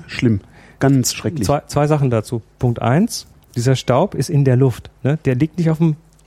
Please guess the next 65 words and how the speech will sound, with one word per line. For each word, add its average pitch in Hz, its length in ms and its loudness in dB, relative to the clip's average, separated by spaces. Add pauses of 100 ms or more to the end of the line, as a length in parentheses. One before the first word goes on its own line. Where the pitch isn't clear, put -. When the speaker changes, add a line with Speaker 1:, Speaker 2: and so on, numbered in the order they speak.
(500)
Speaker 2:
Fußboden 123 420 2
rum, 123 200 0
sondern 143 180 4
Speaker 1:
Mhm. 135 60 2
Speaker 2:
der 143 80 -4
ist - 120 -4
in 139 120 0
der 135 80 2
Luft, 131 180 -2
der 123 80 2
Speaker 1:
Ja. 139 100 0
Speaker 2:
schwebt. 127 240 0
Warum 110 200 0
tut 135 180 -6
er 165 60 2
das? 190 240 -4 (380)
Weil 120 100 2
er 117 80 2
klein 127 240 0
und 139 80 2
leicht 127 260 2
ist. 107 220 -6
Speaker 1:
Mhm. 123 220 0 (180)
Speaker 2:
Der 127 80 0
schwebt. - 400 -4 (160)
Speaker 1:
Mhm. 135 340 -2 (300)
Speaker 2:
In 139 120 -2
dem 190 120 4
Moment, 202 320 4
wo 160 80 2
du 147 100 0
das 139 220 -2
Objektiv 143 400 -2
von 170 100 0
der 156 80 2
Kamera 160 300 0
runter 131 300 0
machst, 98 260 -6
glaubst 131 240 -2
du, 202 60 2
der 165 120 0
entscheidet 160 420 0
sich 165 140 0
in 143 100 2
dem 135 120 2
Moment 131 280 2
und 175 80 0
sagt, 160 200 -2
"Oh, 170 160 4
jetzt 135 180 0
werde 147 160 4
ich 151 60 -4
schwer 139 320 0
und 165 100 -2
fall 127 140 0
runter"? 156 500 -2
Speaker 1:
Naja, 110 260 2
wer 104 160 0
wei-, 95 160 -4
wo 110 180 -6 (120)
steckst - 340 -8
du 104 60 -4
drin 104 320 -2 (220)
im 160 140 2
Staub? 180 360 0